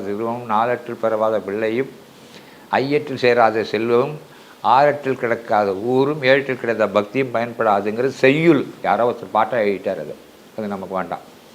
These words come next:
அந்த ஓரெட்டுக்குள்ள அந்த, அந்த வளர்ப்பு முறை, ஒரு தாய்க்கு பின் தாரம் என்று வந்து விட்டாலே, எப்படி விநாயகப் பிரான் எங்க அம்மா மாதிரி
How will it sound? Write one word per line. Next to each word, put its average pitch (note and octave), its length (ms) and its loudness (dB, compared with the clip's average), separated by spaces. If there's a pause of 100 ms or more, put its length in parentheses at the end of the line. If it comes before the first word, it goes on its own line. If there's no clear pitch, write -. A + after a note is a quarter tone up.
(760)
அந்த C#3 140 2 (160)
ஓரெட்டுக்குள்ள E3+ 680 4
அந்த, B2 180 0
அந்த G#2 120 0 (300)
வளர்ப்பு D#3 340 4 (140)
முறை, A2+ 180 4 (1400)
ஒரு C3+ 140 4 (400)
தாய்க்கு E3+ 460 8 (160)
பின் F3 200 2 (180)
தாரம் C3+ 440 8
என்று A#2+ 280 -2
வந்து G#2+ 240 -2
விட்டாலே, G2 500 2 (760)
எப்படி C#3 240 0
விநாயகப் B2 500 4
பிரான் A#2+ 280 0 (200)
எங்க G#2 160 -2 (180)
அம்மா C#3+ 260 4 (160)
மாதிரி C#3 180 6